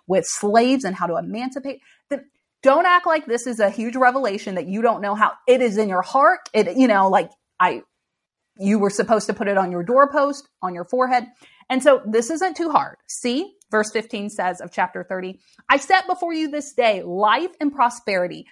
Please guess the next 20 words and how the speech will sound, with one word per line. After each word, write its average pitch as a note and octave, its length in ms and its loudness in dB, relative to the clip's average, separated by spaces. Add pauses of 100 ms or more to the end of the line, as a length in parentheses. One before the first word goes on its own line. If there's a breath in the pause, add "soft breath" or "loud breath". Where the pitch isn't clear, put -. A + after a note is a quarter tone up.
(220 soft breath)
death B3 380 6
and C4+ 140 0
adversity. G3 640 -4
For G#3+ 120 2
I B3 180 6
command D#4 400 -4
you B3 100 -4
this A#3 180 -2
day G3+ 180 0
to G3+ 140 -6
love A#3 640 4
the G#3+ 120 0
Lord A#3 400 -2
your B3 100 0
God, F3 380 4
to F3+ 80 -10
walk B3 380 4
in E4+ 120 -4
his C#4+ 200 -2
ways, F#3 380 2